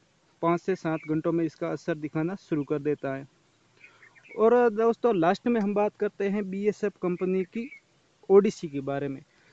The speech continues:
तो ओडिसी में दोस्तों ये दो प्रकार की दवा आती है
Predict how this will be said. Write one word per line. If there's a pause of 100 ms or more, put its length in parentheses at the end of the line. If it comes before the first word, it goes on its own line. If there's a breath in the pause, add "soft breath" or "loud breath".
(220 soft breath)
तो
ओडिसी
में
दोस्तों
ये
दो
प्रकार
की
दवा
आती
है